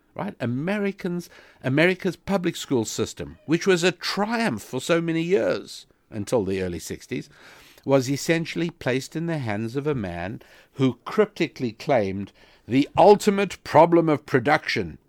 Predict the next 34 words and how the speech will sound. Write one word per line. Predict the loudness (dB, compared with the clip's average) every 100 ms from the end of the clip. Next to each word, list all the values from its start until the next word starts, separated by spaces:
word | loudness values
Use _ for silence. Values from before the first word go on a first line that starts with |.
| -4
is | 0 0 0
the | -4
production | -2 -2 -2 -4 0 0
of | 0
human | 0 2 2 4
beings." | 4 2 -4 -12 -14 _ _ -20 -20 -20 -20 _ _ _ _ _ _ _ 4
I, | 4 4
I'm | 2 2
not | 0 0
kidding. | 0 0 -2 -8
John | 0 2 2
Dewey, | 0 -2 0 -2 -6 _ _ _ -20 -20 _ _ -2
who, | 6 6 8 4
into | 0 -2 0 2
whose | 2 0
hands | -4 -2 -2 0 -4 -8 _ -8
American | -2 2 2 0 -4
public | 0 0 0 -2
education | -4 -2 -2 -2 -2 -4
was | -6
placed, | -6 -8 -8 -16 -20 -20 -20 -20 -8
literally | -2 -2 -2 -4 -2 -2
said, | -4 -6 0 0 -2 -16 _ _ _ _
"The | 0 4
ultimate | 6 4 0 -2
problem | 0 2 2 -2
of | -4
production | -2 -2 -2 -6
is | -6 -8
the |
production | -8 -4 -4 -4
of | -8
human | -4 -4 -4
beings." | -4 -6 -12 -20